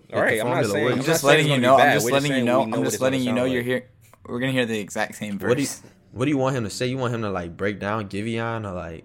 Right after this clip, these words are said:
Speaker 1: wh-, what do you want? What would be unexpected?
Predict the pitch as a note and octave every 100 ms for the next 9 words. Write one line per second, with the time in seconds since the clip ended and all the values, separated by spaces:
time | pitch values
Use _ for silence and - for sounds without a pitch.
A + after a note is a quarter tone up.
0 | _ F#2+ - - - C3+ D#3 B2 G2 F#2+
1 | - _ _ _ _ _ _ _ _ _
2 | A2 B2 A2 F2 - - - A2+ D3 C#3+
3 | B2 A#2+ A#2 - G#2+ - D3+